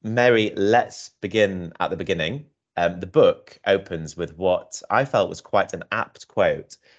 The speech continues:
from Sir Tim Brighouse. "At the heart of school improvement is teachers and leaders talking about teaching and learning." Perhaps with that in mind, what does Her set out to do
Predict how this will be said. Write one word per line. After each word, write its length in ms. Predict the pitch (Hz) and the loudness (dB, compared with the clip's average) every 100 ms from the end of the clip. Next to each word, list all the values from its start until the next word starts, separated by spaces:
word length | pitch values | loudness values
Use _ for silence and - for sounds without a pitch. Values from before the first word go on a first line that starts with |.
| _ | _
from 440 | - 90 87 82 | -4 0 0 -2
Sir 380 | 80 - - 95 | -10 -16 -6 -6
Tim 320 | - 104 90 | -4 -8 -6
Brighouse. 640 | 87 90 - 76 71 76 - _ _ _ - | 0 -2 -2 -6 -6 -10 -20 _ _ _ -4
"At 140 | 85 | -4
the 60 | 95 | -4
heart 600 | - - 139 82 104 - _ _ | -10 0 2 2 0 -6 _ _
of 120 | 90 | -8
school 420 | - - 127 135 127 | -8 -10 -4 -2 -2
improvement 680 | 95 95 85 78 76 73 _ _ - | -2 -4 -4 -4 -12 -16 _ _ -12
is 140 | 87 | -12
teachers 440 | - 170 170 156 - | -4 -2 0 0 0
and 160 | 98 | -2
leaders 400 | 87 82 82 78 _ _ - | -2 0 0 -2 _ _ -2
talking 280 | 95 87 87 | -2 0 0
about 380 | 82 82 - | 2 2 0
teaching 500 | - 117 110 - 101 - | -6 -8 -6 -4 -6 -6
and 220 | 78 80 | -8 -8
learning." 480 | 78 80 80 76 82 - _ - _ _ _ | -4 0 0 -2 -10 -16 _ -20 _ _ _
Perhaps 340 | - 107 214 - | -8 -2 -2 -2
with 100 | 170 | 0
that 220 | 139 - | 0 0
in 80 | 113 | -4
mind, 320 | 95 76 76 | -2 -2 -6
what 480 | - 98 160 - - | -12 0 2 2 0
does 500 | 120 110 _ 76 - - | 0 0 _ -2 -2 -6
Her 280 | - 78 71 _ _ - | -2 -2 -2 _ _ -6
set 260 | - - | -4 -2
out 140 | 98 - | -2 -2
to 80 | 87 | -4
do 260 | 78 71 | -6 -8